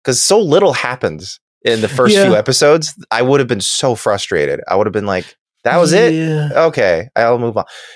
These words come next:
Speaker 1: It's like
Speaker 2: I
Speaker 1: how The Boys, when second season came out, they released, like, the first two episodes or something,
Speaker 2: Mm-hmm.
Speaker 1: right? And I
Speaker 2: Yeah.
Speaker 1: think that was a good move, and then they did it episodically.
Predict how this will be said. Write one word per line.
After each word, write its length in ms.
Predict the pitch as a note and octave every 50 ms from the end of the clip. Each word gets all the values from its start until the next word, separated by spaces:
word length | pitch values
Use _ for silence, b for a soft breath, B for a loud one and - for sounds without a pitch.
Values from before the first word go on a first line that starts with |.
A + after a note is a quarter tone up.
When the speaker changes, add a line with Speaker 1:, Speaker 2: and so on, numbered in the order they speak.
| B B
Speaker 1:
It's 180 | C#3+ D3 -
like 180 | G#3 G3 F#3+ D3
Speaker 2:
I 40 | C3
Speaker 1:
how 400 | - F#3+ G#3 F3+ F3 D3+ D3+ D3
The 180 | C#3+ - D3+ C3
Boys, 760 | A#2+ C3 B2+ C3+ D3 D3+ D3 C#3 C3 B2 B2 - - - - - - - - - _
when 180 | - B2+ B2 A#2+
second 280 | - C3+ B2+ C3+ B2
season 280 | - - C#3 C#3+ D3+ C#3+
came 240 | - - B2 G#2+ F#2+
out, 320 | F#2 F2+ F2 - - _
they 120 | - G#2 G2
released, 480 | G#2 G#2+ G2+ G2 G2+ G#2 G2+ - -
like, 200 | A2 G#2+ G2+ -
the 60 | -
first 380 | - - - G#2 G2+ F#2 - -
two 200 | - - B2 C#3
episodes 440 | D#3+ - F#3+ - - F#3+ G3 G3 G3+
or 60 | G3+
something, 460 | - - G3 G3 G#3 G#3 G#3 G#3+ A3 - _ -
Speaker 2:
Mm-hmm. 200 | C3+ C3 B2 A#2+
Speaker 1:
right? 280 | C3 D3 E3 F3+ - - _ _ _ _
And 160 | C#3 C#3+ D#3 E3
I 20 |
Speaker 2:
Yeah. 40 | D#3
Speaker 1:
think 160 | E3 C#3+ C3
that 220 | C#3+ C3+ D3+ D3+
was 100 | D#3+ C#3
a 80 | B2+ B2+
good 180 | F#2+ A#2+ A2+ G#2
move, 280 | G2 G2 G2 F#2+ E2+ -
and 120 | - A2 A#2
then 80 | B2
they 80 | A#2 A#2
did 140 | G#2+ A2 G2+
it 80 | G2
episodically. 840 | G#2 G2+ - F2+ - - A2+ A#2 A#2 A2 G2 - F2 D#2 D2+ D2